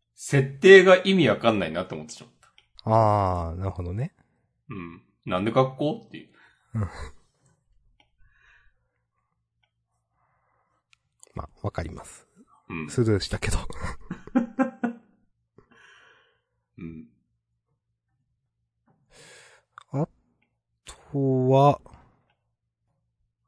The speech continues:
Speaker 2: 怪しもんとか、
Speaker 1: うん。
Speaker 2: 前、あの、まあ、こういう人情話弱いんで、なんか。
Speaker 1: うん。
Speaker 2: なんていうか。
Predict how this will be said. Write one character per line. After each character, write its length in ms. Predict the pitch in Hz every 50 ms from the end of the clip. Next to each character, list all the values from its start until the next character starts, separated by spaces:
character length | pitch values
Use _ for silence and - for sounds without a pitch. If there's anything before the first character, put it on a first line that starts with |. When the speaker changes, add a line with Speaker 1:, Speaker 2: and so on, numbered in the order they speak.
| _ _ _
Speaker 2:
怪 280 | - 127 139 160 196 220
し 200 | - - - 240
も 180 | 247 247 240 240
ん 100 | 233 233
と 180 | - - 233
か、 340 | - - 226 220 185 - - - - - - _ _ _ _ _ _ _ _ _ _ _ _ _ _ _ _ _ _ _ _ _ -
Speaker 1:
う 80 | 120 107
ん。 220 | 92 85 78 - _ _ _ _ _ _ - 127
Speaker 2:
前、 240 | 127 156 170 185 190 196 214 - _ -
あ 100 | 156 151
の、 200 | 147 143 139 127 - - - - -
ま 100 | 151 139
あ、 40 | -
こ 160 | - 190 208
う 40 | 220
い 20 |
う 40 | 202
人 180 | 196 208 226
情 140 | 226 240 233
話 340 | 226 240 214 160 - - 113
弱 220 | 107 110 110 120 123
い 80 | 113
ん 100 | 95 90
で、 140 | 85 87 85
な 100 | 87 82
ん 100 | 80 80
か。 200 | - - 95 - - - - - _ _ _ _ _ _ _ _ _ -
Speaker 1:
う 60 | 80
ん。 220 | 78 76 - - _ _ _ _ _ _ _
Speaker 2:
な 120 | 113 113 113
ん 40 | 107
て 140 | - - 95
い 60 | 92
う 80 | 92 85
か。 240 | - - - -